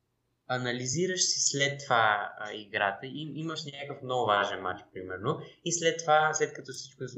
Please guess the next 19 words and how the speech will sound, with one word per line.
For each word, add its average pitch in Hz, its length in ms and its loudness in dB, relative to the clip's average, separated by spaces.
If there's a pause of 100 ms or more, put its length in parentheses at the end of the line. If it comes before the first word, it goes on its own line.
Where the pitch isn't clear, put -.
мине, 127 260 0
успокоиш 120 440 -4
се - 160 -4
такива - 300 -2
неща, 117 520 0 (420)
а, 110 300 2
емоциите 117 460 0
си 104 380 -6
така 107 240 0
почват 113 300 0
да 101 80 -2
си 104 140 -2
отиват, 107 480 0 (540)
а, 120 300 4 (120)
почваш 160 340 0
много 160 460 0
рационално 123 580 2
да 156 100 2
си, 135 160 0